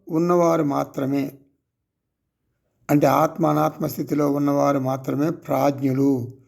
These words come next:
వారు దేహము, మనస్సు, కుటుంబం, ఈ సమస్యలన్నీ ఒక కొత్త పేరుతో పిలుస్తారు. ఆ పేరే వినోదం.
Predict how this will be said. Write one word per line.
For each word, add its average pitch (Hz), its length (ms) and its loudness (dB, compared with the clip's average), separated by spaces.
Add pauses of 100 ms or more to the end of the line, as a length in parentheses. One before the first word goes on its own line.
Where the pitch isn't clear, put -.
(640)
వారు 147 300 4
దేహము, 147 840 0 (500)
మనస్సు, 147 800 -2 (380)
కుటుంబం, 151 760 2 (760)
ఈ 156 140 0
సమస్యలన్నీ 151 1000 0 (140)
ఒక 143 160 -6
కొత్త 156 400 -2
పేరుతో 175 280 2
పిలుస్తారు. 151 640 -4 (580)
ఆ 135 120 2
పేరే 147 380 4
వినోదం. 135 640 0